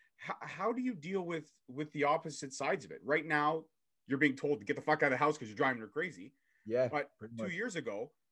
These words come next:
Speaker 1: she was probably missing you like crazy.
Speaker 2: Yeah.
Speaker 1: So how, how do you balance those,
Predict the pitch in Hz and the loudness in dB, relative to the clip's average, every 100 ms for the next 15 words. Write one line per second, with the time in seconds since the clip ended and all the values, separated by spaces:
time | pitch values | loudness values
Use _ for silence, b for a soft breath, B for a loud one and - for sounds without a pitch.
0 | _ _ - 202 196 180 151 131 131 135 | _ _ -10 -6 -4 -2 -2 -2 -6 -6
1 | 147 160 190 330 269 - _ _ _ _ | -6 -4 -6 -4 -6 -12 _ _ _ _
2 | - - - 165 196 180 202 254 262 190 | -8 -6 -2 2 2 4 4 6 4 2
3 | 180 285 254 - 151 143 135 - | 2 2 0 2 4 4 -2 -12